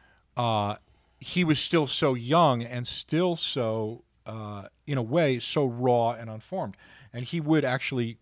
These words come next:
go back and be, be caught and, and be sent <laughs> back for further education, uh, multiple times as he, as he picked up on this.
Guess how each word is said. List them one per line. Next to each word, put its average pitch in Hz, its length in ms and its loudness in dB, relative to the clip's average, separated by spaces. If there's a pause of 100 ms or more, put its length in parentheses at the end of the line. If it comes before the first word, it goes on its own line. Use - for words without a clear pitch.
go 117 140 -2
back 143 380 2
and 104 140 -10
be, 104 240 -14
be 107 100 -16
caught 151 300 -6
and, 90 240 -12
and 98 200 -14
be 101 200 -14
sent 156 260 -6
<laughs> - 0 -
back 123 180 -8
for 131 140 -2
further 113 340 0
education, 98 600 -10 (480)
uh, 110 160 -10
multiple 127 420 4
times 110 420 2
as 107 180 -2
he, 104 200 -4
as 104 160 -6
he 117 80 -6
picked 139 240 -12
up 180 100 -8
on 160 180 -6
this. - 180 -10